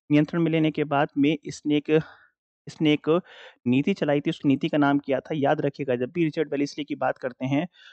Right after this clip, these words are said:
तो रिचर्ड वेलेस्ली के बारे में याद रखिएगा, एक नीति, उसका नाम है सहायक संधि। क्या नाम है? सहायक संधि। अभी सहायक संधि का बैकग्राउंड क्या है?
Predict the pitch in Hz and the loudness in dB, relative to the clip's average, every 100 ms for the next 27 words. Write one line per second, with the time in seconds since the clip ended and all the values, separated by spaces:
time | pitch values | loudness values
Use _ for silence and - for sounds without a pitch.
0 | _ - 139 139 180 165 156 - 165 160 | _ -8 -4 -2 -2 0 -2 -4 -4 -2
1 | 151 135 143 147 151 151 _ - 139 156 | 0 0 0 2 0 -2 _ -4 -2 0
2 | 143 - 135 151 151 - 127 156 143 139 | -2 -2 -4 -2 -4 -4 -4 -4 -4 -2
3 | 131 135 131 147 185 _ _ _ - 123 | 0 -2 0 -2 -2 _ _ _ -4 0
4 | 120 - 104 - - - _ _ _ _ | 0 -2 -8 -10 -14 -18 _ _ _ _
5 | _ - 143 139 139 156 226 - 117 107 | _ -2 2 2 2 0 -2 -4 -2 -2
6 | - - - - _ _ _ _ _ _ | -6 -12 -14 -20 _ _ _ _ _ _
7 | - 254 - 147 202 196 190 202 185 127 | 0 0 2 -2 -2 0 0 0 0 0
8 | 117 117 123 113 101 - | -2 -4 -6 -6 -8 -8